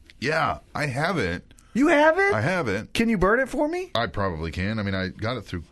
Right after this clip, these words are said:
Speaker 1: completely legal means.
Speaker 2: Okay.
Speaker 1: Uh, via the intertubes.
Speaker 2: I'm serious.
Speaker 1: Yeah. No.
Speaker 2: Like, I,
Speaker 1: Yeah.
Speaker 2: usually we have these conversations off
Speaker 1: Uh-huh.
Speaker 2: air.
Speaker 1: Yeah.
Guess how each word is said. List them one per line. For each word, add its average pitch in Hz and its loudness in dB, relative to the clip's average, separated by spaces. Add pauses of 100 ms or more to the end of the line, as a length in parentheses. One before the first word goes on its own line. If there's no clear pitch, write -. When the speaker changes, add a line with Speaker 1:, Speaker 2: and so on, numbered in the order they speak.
(140)
Speaker 1:
completely 92 -6
legal 85 -8
means. 92 -6 (140)
Speaker 2:
Okay. 180 -2 (420)
Speaker 1:
Uh, 76 -4
via 80 -4
the 76 -4
intertubes. 80 -8 (840)
Speaker 2:
I'm 269 0
serious. 214 0
Speaker 1:
Yeah. 110 0 (120)
No. 143 4
Speaker 2:
Like, 123 2
I, 208 4 (220)
Speaker 1:
Yeah. 190 2
Speaker 2:
usually 214 2
we 202 2
have 202 0
these 190 -4
conversations 180 0
off 165 4
Speaker 1:
Uh-huh. 165 2
Speaker 2:
air. 196 2 (300)
Speaker 1:
Yeah. 110 -2